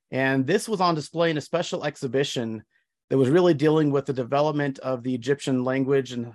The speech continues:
hieroglyphics and how we translated it and some of those discoveries there. But when I was there, this is a scarab that I've been wanting to see for many, many years. I knew about it and I'd seen, you know, old pictures of it, nothing super good, all kind of grainy, but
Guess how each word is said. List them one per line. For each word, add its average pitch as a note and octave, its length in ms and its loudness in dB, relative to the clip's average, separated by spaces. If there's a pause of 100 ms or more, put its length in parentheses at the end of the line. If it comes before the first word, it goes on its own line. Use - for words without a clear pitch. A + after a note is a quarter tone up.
hieroglyphics C3+ 640 0
and B2 80 -4
how C3 160 0
we C3 100 0
translated C#3 760 0
it C#3 200 0 (420)
and A#2 280 -4
some C3 140 -2
of B2 80 0
those A#2+ 200 -2
discoveries B2 580 -2
there. A#2 200 -2
But B2 260 -2 (400)
when D#3+ 160 2
I F3 60 6
was D3+ 180 2
there, F#3+ 220 6
this E3+ 220 -2
is F3 100 -6
a D#3 120 0
scarab E3 380 0
that C#3 80 -2
I've E3+ 120 0
been D#3+ 140 -2
wanting D3 180 -2
to C#3 60 -6
see D3 200 -8
for C#3 140 -4
many, D#3+ 300 0
many D3 180 0
years. B2 260 -4
I B2+ 260 -2
knew F3+ 320 -2
about A#2+ 320 0
it B2+ 160 -4 (240)
and B2+ 180 -6
I'd C3 120 -2
seen, D#3 480 2
you B2+ 100 -2
know, B2+ 140 -2
old D#3 440 2
pictures D#3 360 -4
of C#3+ 180 2
it, C#3+ 180 0 (420)
nothing C#3+ 320 0
super C#3 400 -2
good, C#3+ 360 0
all C3+ 180 2
kind C3+ 180 -8
of A#2 60 -10
grainy, C3+ 440 -2
but C3 240 -4